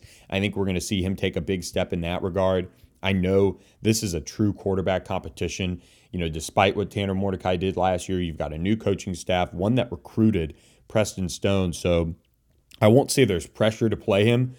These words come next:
but there's probably a little bit of, you know, for Preston, familiarity, comfort in this offense because he did watch Rhett Lashlee coach up this offense, call this offense,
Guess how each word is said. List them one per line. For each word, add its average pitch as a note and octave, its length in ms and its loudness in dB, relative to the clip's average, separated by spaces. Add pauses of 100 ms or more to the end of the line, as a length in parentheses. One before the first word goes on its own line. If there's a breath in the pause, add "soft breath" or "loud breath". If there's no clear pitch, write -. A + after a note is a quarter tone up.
(260 loud breath)
but G#2 140 2
there's F#2+ 160 -4
probably C#3+ 400 8
a F#2 60 4
little G#2+ 260 4
bit F#2+ 180 2
of, E2+ 220 -2 (600 soft breath)
you G#2+ 140 0
know, F#2 120 0
for G2+ 140 -2
Preston, G#2 600 0 (240)
familiarity, A2 920 4 (100)
comfort A2 580 0 (500 soft breath)
in A#2+ 160 4
this A2 240 2
offense G#2 480 2
because F#2+ 320 -2
he G2+ 120 -4
did G#2 260 0
watch F#2+ 520 0 (640 soft breath)
Rhett A2 200 4
Lashlee G2 640 0 (200)
coach A2+ 240 0
up G#2 140 0
this G2 160 -2
offense, G2 340 2
call G#2 240 4
this F#2+ 180 -2
offense, F2+ 580 0